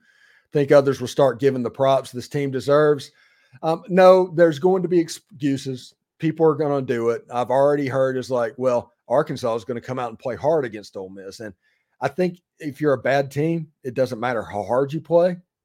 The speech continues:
Um, a bad team kind of becomes a bad team, and eventually you start losing football games. Um, the fake toss play for Judkins worked well in this game.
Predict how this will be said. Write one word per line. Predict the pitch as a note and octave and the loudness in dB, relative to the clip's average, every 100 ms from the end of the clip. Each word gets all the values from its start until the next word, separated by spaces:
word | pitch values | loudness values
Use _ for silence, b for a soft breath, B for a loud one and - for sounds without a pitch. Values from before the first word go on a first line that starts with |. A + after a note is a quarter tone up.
| _ _ _ _ _ C3 | _ _ _ _ _ -6
Um, | A#2 G#2+ G2+ - | -6 -6 -12 -10
a | A#2 | -6
bad | A#2+ C3 B2 | 0 -2 -2
team | C3 C3 | -8 -6
kind | C3+ B2+ | -6 -8
of | |
becomes | A#2 B2+ B2+ A2 | -8 -8 -10 -6
a | |
bad | A#2 A#2+ G#2 | -4 -4 -6
team, | A2+ B2 B2+ | -8 -8 -8
and | G#2 G2+ | -10 -12
eventually | A2 A2 A#2 - A#2+ A2+ | -10 -8 -8 -6 -6 -6
you | G#2+ | -8
start | - A#2 A2 | -4 -4 -4
losing | A#2 A2 G#2 G2 | -8 -8 -12 -6
football | B2 - G#2 G2 | -6 -6 -8 -8
games. | G2 F#2 F#2 F2+ - _ _ _ _ _ _ _ - | -10 -14 -16 -20 -20 _ _ _ _ _ _ _ -2
Um, | B2 B2 | -2 0
the | B2 | 2
fake | D#3 D3 | 4 4
toss | D3+ D3+ D3 | 8 8 6
play | - D3+ C#3+ C#3 | 4 6 8 6
for | C3+ C3 A2+ | 2 -2 -4
Judkins | A2 C#3 C#3+ C#3+ C3 | 0 0 2 -2 -6
worked | A#2+ B2 A#2+ | -2 -4 -2
well | A#2+ B2+ | 0 0
in | C3+ | 0
this | C#3 C3+ | -4 -2
game. | D3 C#3+ C#3 | 0 0 -4